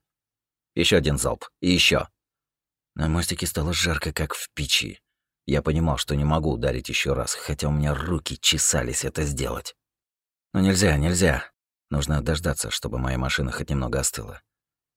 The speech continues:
И противник, меж тем, как ни в чем не бывало, продолжал напирать на Маркуса.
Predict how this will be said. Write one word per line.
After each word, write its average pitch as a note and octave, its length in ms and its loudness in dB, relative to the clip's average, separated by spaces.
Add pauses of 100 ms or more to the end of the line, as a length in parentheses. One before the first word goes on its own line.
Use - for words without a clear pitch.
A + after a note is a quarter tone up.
(300)
И - 100 -2
противник, C#3 520 0
меж A2 240 2
тем, C#3+ 220 2
как A#2 200 2
ни F#2+ 80 2
в F2+ 60 -2
чем C#3+ 220 4
не G#2+ 80 6
бывало, E2+ 440 4
продолжал G2 760 2
напирать E2+ 500 2
на D#2 140 2
Маркуса. D2+ 720 -2